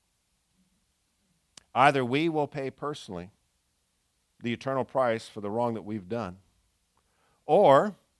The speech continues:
we will have accepted the payment that Jesus made on our behalf. Those are the only two payment options that are available.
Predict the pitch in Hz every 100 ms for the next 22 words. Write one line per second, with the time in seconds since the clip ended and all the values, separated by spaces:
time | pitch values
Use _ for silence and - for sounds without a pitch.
0 | _ _ _ _ _ _ 95 117 127 120
1 | 117 113 - 131 113 101 - 127 117 85
2 | 90 135 135 82 - 90 87 87 87 85
3 | 82 80 - 117 123 135 156 - 139 113
4 | 131 87 82 - - 80 - - -